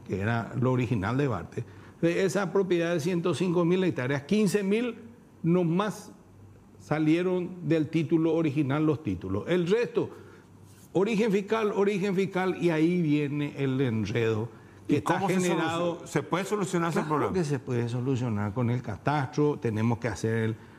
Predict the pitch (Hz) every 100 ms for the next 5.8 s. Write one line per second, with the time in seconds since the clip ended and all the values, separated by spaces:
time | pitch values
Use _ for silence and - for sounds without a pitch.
0 | - 117 123 113 104 123 127 120 120 123
1 | 127 127 123 127 110 - 135 165 170 151
2 | 139 143 131 - 147 143 143 - - -
3 | 123 127 131 139 120 143 123 98 147 190
4 | 190 175 170 151 143 135 135 117 101 135
5 | - 117 127 120 123 131 131 175